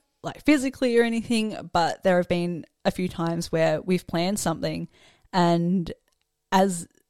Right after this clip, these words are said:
the day has arrived, I have just not been there mentally at all. And I think that it's really important to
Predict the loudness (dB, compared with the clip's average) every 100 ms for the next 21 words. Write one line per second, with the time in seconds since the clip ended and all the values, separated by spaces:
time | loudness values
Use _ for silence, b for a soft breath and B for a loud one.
0 | _ _ _ -4 0 4 6 6 4 4
1 | 4 6 6 4 0 0 2 2 -2 -6
2 | -2 -2 -2 -2 -4 0 -2 -2 -6 -8
3 | -8 -8 -6 -8 -8 -8 -8 -12 b b
4 | b b 2 2 2 0 0 0 0 -2
5 | -2 2 2 0 2 4 4 -4 -4 -2
6 | -2